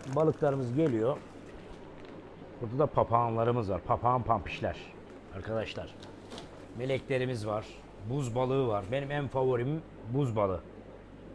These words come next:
Arkadaşlar buz balığı en favorilerim.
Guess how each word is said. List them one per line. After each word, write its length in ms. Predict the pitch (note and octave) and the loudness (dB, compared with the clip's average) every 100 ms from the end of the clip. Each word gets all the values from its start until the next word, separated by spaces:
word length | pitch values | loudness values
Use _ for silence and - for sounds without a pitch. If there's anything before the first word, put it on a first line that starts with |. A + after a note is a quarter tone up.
| - | -12
Arkadaşlar 440 | F#2 G#2 F#2 - D#2 | -6 -6 -6 -8 -6
buz 340 | G2+ C#3+ A2+ F#2 | -2 0 -2 0
balığı 380 | G#2+ A2+ A2+ F#2+ - - - - - - - | 2 4 2 0 -6 -16 -16 -16 -16 -16 -10
en 200 | B2 B2+ | -6 -6
favorilerim. 720 | A2 G#2+ A2 A2 G#2+ G#2+ G#2+ | -2 0 2 2 2 2 2